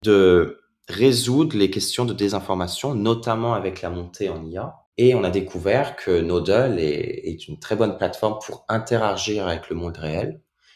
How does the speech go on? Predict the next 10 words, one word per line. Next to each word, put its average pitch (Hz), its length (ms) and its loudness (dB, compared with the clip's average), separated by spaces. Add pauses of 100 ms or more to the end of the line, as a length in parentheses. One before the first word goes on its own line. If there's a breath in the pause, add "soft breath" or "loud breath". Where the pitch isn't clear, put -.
(140)
qu'on 90 120 -6
a 87 60 0
décidé 95 360 2
de 95 100 2
l'adapter 101 840 0 (300 soft breath)
pour - 180 -6
certifier 131 680 0
le 110 80 2
contenu 104 460 -6
réel 113 580 0